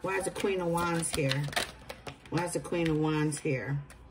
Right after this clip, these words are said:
We have the Queen of Cups. So there's possibility that, uh, yes, we already know that there was a third person here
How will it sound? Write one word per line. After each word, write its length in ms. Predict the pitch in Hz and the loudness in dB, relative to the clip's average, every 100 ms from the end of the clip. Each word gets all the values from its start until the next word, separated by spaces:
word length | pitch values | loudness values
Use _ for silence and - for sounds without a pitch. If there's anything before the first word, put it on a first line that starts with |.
| - - - - | -20 -20 -16 0
We 140 | 160 165 | 2 4
have 520 | 165 151 143 147 - - - - - - - | 4 4 6 4 -2 -16 -20 -20 -20 -16 0
the 600 | 151 165 160 143 139 151 - - - - - - - | 6 8 8 8 8 4 -4 -16 -20 -6 -6 -6 -8
Queen 340 | - 202 196 180 | 2 6 6 4
of 160 | 156 | 0
Cups. 460 | - 214 - - - - - - | 2 2 2 -6 -14 -16 -20 -10
So 320 | - 240 226 | 8 12 12
there's 280 | 202 240 254 | 12 12 10
possibility 800 | - 226 220 202 208 220 226 226 | 8 6 8 6 8 6 4 6
that, 460 | 214 180 143 - | 6 6 2 0
uh, 80 | 165 | 2
yes, 380 | 151 196 196 196 | 6 6 6 6
we 180 | 233 247 | 6 8
already 360 | 214 202 196 | 8 8 8
know 180 | 202 226 | 8 8
that 160 | 196 - | 6 4
there 100 | 170 | 4
was 140 | 160 | 4
a 60 | 147 | 4
third 340 | 170 165 156 | 4 4 4
person 300 | 202 202 175 | 2 2 0
here 280 | 170 156 | 2 2